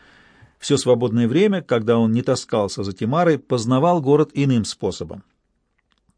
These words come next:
После того, как он задал ей вопрос о пряжках, он часто заговаривал об оружии, боевых приёмах и о том,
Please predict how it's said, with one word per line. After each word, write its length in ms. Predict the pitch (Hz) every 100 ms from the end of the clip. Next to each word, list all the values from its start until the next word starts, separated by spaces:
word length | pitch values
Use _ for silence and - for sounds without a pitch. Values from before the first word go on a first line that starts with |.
| _ _ _ -
После 280 | 151 151 143
того, 200 | 151 170
как 200 | 139 151
он 160 | 139
задал 360 | 107 135 123 110
ей 160 | 113 110
вопрос 380 | 123 127 113
о 60 | 113
пряжках, 560 | 151 214 - 110 - _ _ - - _ _ _ _
он 180 | 143 165
часто 440 | 208 202 - 170
заговаривал 640 | 131 139 151 165 156 139 117
об 160 | 135 147
оружии, 540 | 156 170 147 156 156
боевых 400 | 127 139 147 139
приёмах 680 | 139 135 156 165 147 - - -
и 120 | 120
о 120 | 123
том, 360 | - 165 160